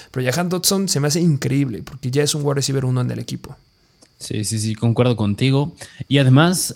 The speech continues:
Speaker 2: ¿tú qué me podrías decir de Irv Smith?
Speaker 1: Pues, recordemos que tuvo ahí un problema. Eh, que con Irv Smith tengo un problema, porque tuvo una lesión en la mano,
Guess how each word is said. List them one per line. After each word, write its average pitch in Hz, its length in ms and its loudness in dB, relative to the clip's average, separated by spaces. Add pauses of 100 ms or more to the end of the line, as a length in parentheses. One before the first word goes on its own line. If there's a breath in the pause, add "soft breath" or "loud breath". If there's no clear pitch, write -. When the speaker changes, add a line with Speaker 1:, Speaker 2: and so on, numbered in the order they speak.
(140)
Speaker 2:
¿tú 156 140 4
qué 170 40 4
me 151 120 6
podrías 139 520 6
decir 120 420 2
de 113 80 2
Irv 104 240 2
Smith? 90 340 -6 (1700 loud breath)
Speaker 1:
Pues, 170 480 0 (720)
recordemos 170 960 2
que 143 140 0
tuvo 180 360 4
ahí 147 200 4
un 170 80 2
problema. 139 380 0
Eh, 147 200 0 (240)
que 143 240 -6
con 135 180 0
Irv 147 140 4
Smith 139 220 2
tengo 143 160 2
un 147 80 2
problema, 123 420 -2 (400)
porque 139 240 0
tuvo 175 160 2
una 185 120 4
lesión 151 200 2
en 156 40 4
la 123 100 2
mano, 127 420 0